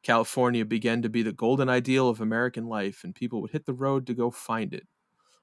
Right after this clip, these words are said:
R Vs and trailers got popular in the fifties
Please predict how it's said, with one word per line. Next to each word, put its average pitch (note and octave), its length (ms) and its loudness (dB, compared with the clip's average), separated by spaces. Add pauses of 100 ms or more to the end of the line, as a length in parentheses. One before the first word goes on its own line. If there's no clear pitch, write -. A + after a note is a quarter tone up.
R A2+ 200 4
Vs B2 260 4
and A2+ 100 0
trailers B2 520 4
got G#2 200 -2
popular A2 480 2
in G#2 120 -4
the G#2+ 60 -10
fifties - 600 -6